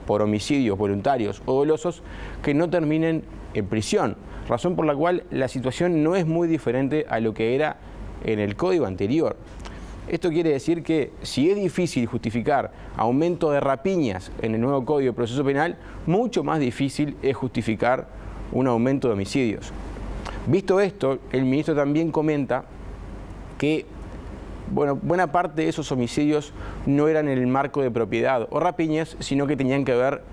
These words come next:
con ajustes de cuentas. Como si eso de alguna manera significase que el homicidio es menos importante o es un homicidio que no molesta tanto socialmente porque de última serían delincuentes que se matan entre sí. Bueno,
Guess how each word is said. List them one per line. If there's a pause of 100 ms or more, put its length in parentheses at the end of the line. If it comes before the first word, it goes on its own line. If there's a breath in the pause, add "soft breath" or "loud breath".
con
ajustes
de
cuentas. (580 loud breath)
Como
si
eso
de
alguna
manera
significase
que (340 loud breath)
el
homicidio (280)
es
menos
importante (100)
o
es
un
homicidio
que (340 loud breath)
no
molesta
tanto
socialmente
porque
de
última
serían (240 loud breath)
delincuentes
que
se
matan
entre
sí.
Bueno,